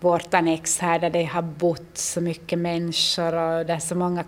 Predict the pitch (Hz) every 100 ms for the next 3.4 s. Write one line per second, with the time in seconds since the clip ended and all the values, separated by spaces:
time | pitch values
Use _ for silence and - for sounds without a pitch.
0 | - 175 - - 180 175 180 170 185 175
1 | 170 165 170 165 - 180 175 - 175 170
2 | 180 - 180 170 170 175 170 170 - 175
3 | 175 170 170 170